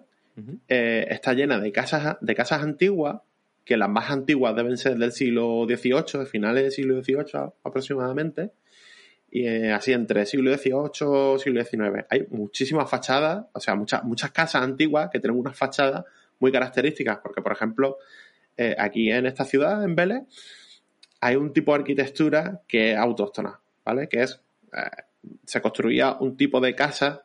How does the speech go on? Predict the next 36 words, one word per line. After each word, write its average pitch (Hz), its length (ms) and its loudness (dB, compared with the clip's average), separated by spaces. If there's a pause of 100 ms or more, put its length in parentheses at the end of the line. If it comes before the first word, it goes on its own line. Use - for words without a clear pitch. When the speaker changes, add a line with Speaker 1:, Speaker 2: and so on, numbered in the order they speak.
Speaker 2:
muy 127 180 2
concreta 139 640 0 (380)
y 120 100 2
en 110 80 4
la 104 120 2
parte 110 260 2
de 113 60 4
arriba, 127 600 2
eh, 110 300 0
solían 113 340 2
tener 120 220 2
un 131 140 2
secadero 139 760 2 (340)
para, 98 640 0
para, 101 760 -4 (260)
para 101 220 0
colocar, 98 520 2
para 101 180 -2
poner 98 260 -2
ahí 117 200 2
cosas 135 300 -2
que 131 100 -4
se 117 120 -8
sequen. 120 380 -2 (220)
O - 80 -16
sea, 101 320 -2 (180)
eh, 95 140 -8
Speaker 1:
Ah, 98 60 -6
como 110 160 -2
Speaker 2:
cosech-, 135 80 2
Speaker 1:
embutido. 143 580 -2
Speaker 2:
cosecha, 131 600 0 (140)
sí, - 180 -6
cosecha. 135 600 -2
Eh, 104 440 -4
Speaker 1:
Bueno. 107 60 -10